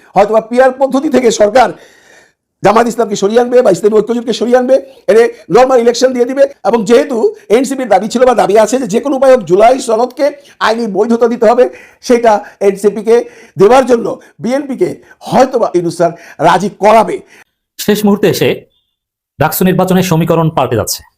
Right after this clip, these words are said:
Speaker 2: ভোটের হিসাব নিকাশ সমীকরণ পাল্টে যেতে পারে, জোটের রাজনীতি বা জোটের নির্বাচন আসতে পারে, যথেষ্ট সম্ভাবনা জাগ্রত হয়েছে। দর্শক,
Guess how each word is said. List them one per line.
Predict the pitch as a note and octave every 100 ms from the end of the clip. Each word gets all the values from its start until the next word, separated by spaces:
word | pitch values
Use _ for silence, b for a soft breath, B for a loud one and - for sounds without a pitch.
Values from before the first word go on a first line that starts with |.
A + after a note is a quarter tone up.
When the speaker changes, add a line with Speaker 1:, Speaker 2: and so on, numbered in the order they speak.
| -
Speaker 2:
ভোটের | C3+ C#3
হিসাব | C3+ E3+ D3
নিকাশ | D#3+ D#3+
সমীকরণ | C#3 D3 D#3+
পাল্টে | A#2+ G#2+
যেতে | B2
পারে, | C3 C#3 - _ _ _ _ _ _ - A#2+
জোটের | D#3 G#3+ G3+
রাজনীতি | D#3+ C3 B2 A#2+ - _ A#2
বা | B2
জোটের | A#2+ F3+ G#3 F#3 C#3+
নির্বাচন | C#3 C#3+ B2 F#2 _ _ _ _ _ -
আসতে | A#2 -
পারে, | F#2
যথেষ্ট | A2 F3 F3+
সম্ভাবনা | - B2 A2+
জাগ্রত | G#2 G2 G#2
হয়েছে। | B2 - - _ _ _ _ _ _ _ E3+
দর্শক, | E3+ A3+